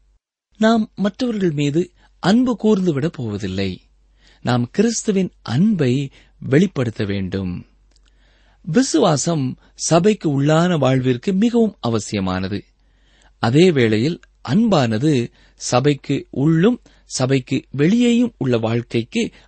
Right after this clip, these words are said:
அவசியமானதாகும். நம்முடைய சபைக்கு சபை அலுவலர்கள் மற்றும் சபை நிர்வாகம்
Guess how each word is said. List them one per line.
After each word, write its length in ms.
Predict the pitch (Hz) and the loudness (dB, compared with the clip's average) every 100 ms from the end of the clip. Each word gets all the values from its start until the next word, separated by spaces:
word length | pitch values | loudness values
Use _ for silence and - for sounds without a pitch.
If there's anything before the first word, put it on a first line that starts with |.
| - | -4
அவசியமானதாகும். 1000 | 120 113 - 101 95 95 95 90 98 90 - _ _ _ _ _ _ _ - | -2 -2 -2 -2 -2 -2 -4 -6 -8 -10 -10 _ _ _ _ _ _ _ -2
நம்முடைய 380 | 226 226 220 | 2 4 2
சபைக்கு 760 | 208 233 302 285 165 175 143 135 _ _ | 0 0 0 0 2 2 2 -2 _ _
சபை 500 | - 165 180 202 - | -2 0 2 0 -2
அலுவலர்கள் 760 | 131 156 147 113 104 104 127 - _ _ _ - | -2 0 2 0 -2 0 0 -2 _ _ _ -2
மற்றும் 340 | 160 151 156 | -2 0 -4
சபை 400 | - - 175 220 | -2 -2 2 2
நிர்வாகம் 580 | 147 131 127 117 127 - | 2 0 2 0 0 -8